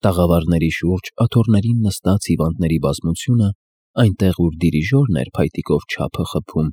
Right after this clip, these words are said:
պղնձե գործիքների ու ջութակների առջև, դիտում էր զբոսնողներին։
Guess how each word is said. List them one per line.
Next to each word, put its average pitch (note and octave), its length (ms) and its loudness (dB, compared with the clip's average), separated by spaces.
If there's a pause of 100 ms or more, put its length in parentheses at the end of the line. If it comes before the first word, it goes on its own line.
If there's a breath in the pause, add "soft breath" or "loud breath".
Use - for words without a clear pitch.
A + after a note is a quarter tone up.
(180)
պղնձե E2+ 540 0
գործիքների D#2 760 -2
ու A2 160 -4
ջութակների - 680 -4
առջև, - 480 -10 (520)
դիտում A#2+ 460 4
էր A2+ 140 0
զբոսնողներին։ - 960 -4